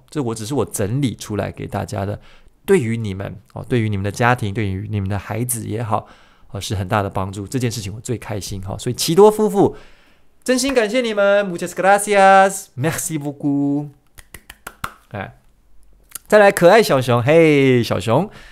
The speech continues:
小熊说：“J二生日快乐哦！”对，我是十月宝宝哈，感谢你哈。他也说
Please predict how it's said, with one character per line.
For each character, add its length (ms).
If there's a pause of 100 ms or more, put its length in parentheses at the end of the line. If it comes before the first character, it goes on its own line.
(220)
小 140
熊 100
说 160
：“J 220
二 160
生 180
日 160
快 240
乐 160
哦！” 240
对， 140
我 100
是 160
十 200
月 140
宝 200
宝 180
哈， 300
感 180
谢 140
你 180
哈。 220 (360)
他 100
也 60
说 220